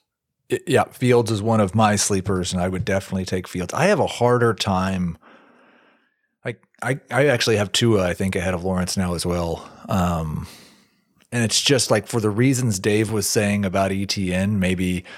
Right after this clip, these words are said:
leading this team in targets like Aaron Jones. <laughs> Um, I, I am so concerned that the passing game for Jacksonville won't actually be good and that the wide receivers won't actually be good.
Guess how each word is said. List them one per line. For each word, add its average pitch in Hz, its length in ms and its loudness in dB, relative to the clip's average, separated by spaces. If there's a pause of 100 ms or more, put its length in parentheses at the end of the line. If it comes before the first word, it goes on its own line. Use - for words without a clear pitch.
(100)
leading 110 340 0
this 110 160 0
team 123 220 2
in 131 120 2
targets 139 420 2
like 120 180 0
Aaron 123 220 4
Jones. 131 640 0
<laughs> - 40 -20 (460)
Um, 127 480 2
I, 147 180 2
I 135 180 2
am 117 440 2
so 139 500 2
concerned 104 840 0 (500)
that 107 280 0
the 101 160 -4
passing 110 440 0
game 104 220 0
for 101 120 -4
Jacksonville 95 640 0
won't 95 260 0
actually 87 400 -2
be 85 180 -6
good 90 400 0
and 90 180 -4
that 85 100 -4
the 90 80 -4
wide 92 280 0
receivers 87 480 0
won't 80 160 -4
actually 67 360 -4
be 65 120 -8
good. 60 340 -6